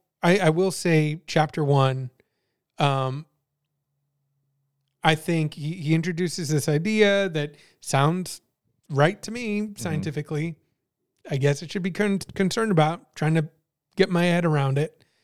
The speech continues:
Speaker 1: Um, then he accelerates the story of this man's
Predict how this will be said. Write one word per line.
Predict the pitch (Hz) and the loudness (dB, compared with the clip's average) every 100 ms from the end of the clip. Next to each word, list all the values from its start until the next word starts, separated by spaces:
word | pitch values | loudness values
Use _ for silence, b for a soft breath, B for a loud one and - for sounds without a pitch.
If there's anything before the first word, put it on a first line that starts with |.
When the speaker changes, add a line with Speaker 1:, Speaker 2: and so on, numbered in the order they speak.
| _ _ | _ _
Speaker 1:
Um, | 151 143 139 135 139 _ _ _ _ _ _ _ _ - | 0 0 0 -4 -8 _ _ _ _ _ _ _ _ -12
then | 151 165 190 190 | 0 2 2 -4
he | - 180 170 160 143 b b b 151 | -6 -2 2 2 0 b b b -8
accelerates | - - 170 160 160 147 143 139 - - - - _ | -4 0 2 2 2 0 0 -4 -8 -8 -8 -10 _
the | 135 147 | -4 -2
story | - 156 143 139 | 0 6 6 6
of | 135 | 0
this | 135 - | -8 -4
man's | 143 135 131 127 | -2 0 0 -2